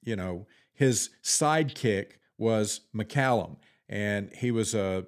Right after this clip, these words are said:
he, he played Ilya Kuryakin, and, and Kuryakin, I believe, is the way they pronounced it. Uh, I was a kid. I mean, I was, <laughs> you know, I was single digits when this was on television, but I've seen some of the reruns. A pretty good show, but he was,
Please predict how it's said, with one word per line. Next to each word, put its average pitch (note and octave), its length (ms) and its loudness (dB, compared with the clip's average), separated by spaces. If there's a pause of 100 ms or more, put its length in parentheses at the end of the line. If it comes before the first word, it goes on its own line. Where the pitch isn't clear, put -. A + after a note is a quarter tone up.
he, G#2+ 220 -4
he A2+ 100 -4
played A2 400 0
Ilya C#3 420 4
Kuryakin, G2+ 800 0 (380)
and, G2+ 280 -4
and G#2 240 -2
Kuryakin, A#2+ 720 4
I - 20 -6
believe, G#2 300 4
is F#2+ 100 0
the G2+ 80 0
way G2 160 2
they F2+ 140 0
pronounced F#2+ 500 -2
it. E2 220 -6 (340)
Uh, F#2 300 -2
I C3+ 80 6
was B2 160 6
a F2+ 40 0
kid. F2 560 -2
I G#2 60 -4
mean, G#2 140 2
I G#2+ 100 2
was, - 240 -2 (300)
<laughs> - 280 -20
you A2 60 -4
know, A2 120 2
I A2+ 100 2
was F2+ 260 -2 (200)
single D3+ 500 8
digits G#2 640 2
when A2 140 2
this A2+ 200 0
was G#2 160 0
on G2+ 380 0 (120)
television, F#2+ 600 2 (340)
but A#2 240 2
I've B2 160 4
seen E3 240 4
some B2 220 2
of G2 40 0
the F#2 60 0
reruns. G2 500 0
A B2 40 -2
pretty A#3+ 180 0
good A#2 220 2
show, C3+ 420 2 (320)
but A2+ 240 -2
he C#3 160 2
was, A2+ 420 0